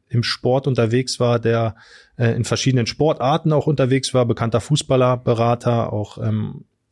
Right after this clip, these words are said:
Sabine Lisicki, glaub ich, beraten hat, dann ist er im Pferdesport unterwegs, wohnt in Bad Harzburg, also ein top,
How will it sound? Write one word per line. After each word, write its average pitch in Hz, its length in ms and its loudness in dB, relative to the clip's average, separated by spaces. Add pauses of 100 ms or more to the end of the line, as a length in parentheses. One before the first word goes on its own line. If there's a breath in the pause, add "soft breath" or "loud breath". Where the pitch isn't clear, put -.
(100)
Sabine 117 420 2
Lisicki, 127 420 0
glaub 131 180 2
ich, - 140 -4
beraten 120 420 0
hat, 113 160 0
dann 107 80 2
ist 107 140 0
er 117 60 2
im 117 60 0
Pferdesport 139 540 0
unterwegs, 123 480 0 (540 loud breath)
wohnt 123 400 0
in 123 80 2
Bad 117 200 -2
Harzburg, 143 460 0
also 117 360 2
ein 107 300 -4
top, - 280 -4